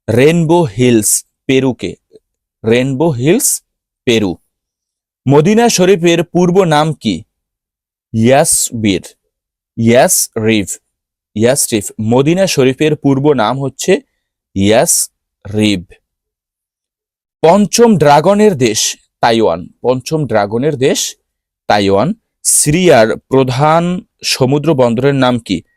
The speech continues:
লাটাকিয়া বা লাতাকিয়া। বিশ্বের প্রথম অক্টোপাসের খামার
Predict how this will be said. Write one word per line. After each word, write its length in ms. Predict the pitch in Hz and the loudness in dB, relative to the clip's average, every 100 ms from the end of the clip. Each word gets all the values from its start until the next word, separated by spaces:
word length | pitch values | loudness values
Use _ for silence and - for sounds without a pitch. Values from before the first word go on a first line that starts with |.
| _ _ _ - | _ _ _ -4
লাটাকিয়া 720 | 107 110 120 151 151 123 92 - _ _ | 2 4 2 0 0 0 0 -2 _ _
বা 160 | 104 113 | 0 2
লাতাকিয়া। 840 | 139 110 113 143 - _ - 104 76 - _ _ _ _ _ _ _ - | 4 2 0 0 -2 _ -4 -2 -2 -6 _ _ _ _ _ _ _ -6
বিশ্বের 480 | 110 185 180 226 190 | 0 0 2 2 2
প্রথম 480 | 180 196 220 170 175 202 - 147 | 0 0 2 2 2 0 2 0
অক্টোপাসের 720 | - - 208 196 190 - 196 202 - - | 0 -2 0 2 0 2 2 2 -4 -12
খামার 380 | - 147 143 | -4 0 2